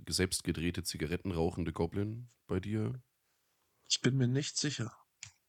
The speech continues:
Speaker 2: Aber es ist schon ein bisschen gruselig, oder?
Speaker 1: Also wenn, solang's auf dem Balkon liegt, ne, würde ich persönlich davon ausgehen, das hat's von dem hö-,
Speaker 2: Das
Speaker 1: weiter oben liegenden Balkon runtergeweht,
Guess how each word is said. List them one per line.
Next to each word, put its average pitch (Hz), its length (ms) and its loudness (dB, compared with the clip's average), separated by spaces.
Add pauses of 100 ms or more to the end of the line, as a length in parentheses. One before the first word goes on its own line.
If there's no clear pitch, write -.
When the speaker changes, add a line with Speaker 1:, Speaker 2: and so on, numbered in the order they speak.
(920)
Speaker 2:
Aber 127 180 8
es 131 140 2
ist 131 80 2
schon 131 200 4
ein 139 60 -2
bisschen 147 300 0
gruselig, 139 500 0
oder? 110 300 2 (3000)
Speaker 1:
Also 95 300 4
wenn, 98 340 4
solang's 98 440 4
auf 90 160 6
dem 95 140 2
Balkon 92 420 4
liegt, 82 320 -2
ne, 82 240 2 (160)
würde 82 380 0
ich - 200 -2
persönlich 80 460 2
davon 76 260 0
ausgehen, 78 380 2
das 76 160 -2
hat's 80 180 0
von 78 180 2
dem 78 380 0
hö-, 80 80 -2
Speaker 2:
Das - 240 4
Speaker 1:
weiter 78 320 6
oben 76 220 0
liegenden 78 360 0
Balkon 76 320 0
runtergeweht, 73 560 0